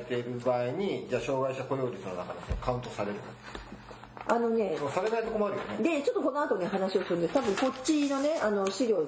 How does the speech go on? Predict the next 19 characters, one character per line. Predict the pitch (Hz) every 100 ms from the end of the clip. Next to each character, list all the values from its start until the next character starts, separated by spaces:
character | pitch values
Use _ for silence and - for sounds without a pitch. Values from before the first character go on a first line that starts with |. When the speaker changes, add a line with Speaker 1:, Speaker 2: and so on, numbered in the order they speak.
| -
Speaker 2:
今 | 240 330
回 | 311 196
な |
ん | 214
か |
す | 190 214
ご | 285
い | 254
一 | 226
生 |
懸 | 214
命 | 214
資 | 202
料 | 196 190
調 | 185
べ | 180
て | 165
き | 151
て、 | 160 233 214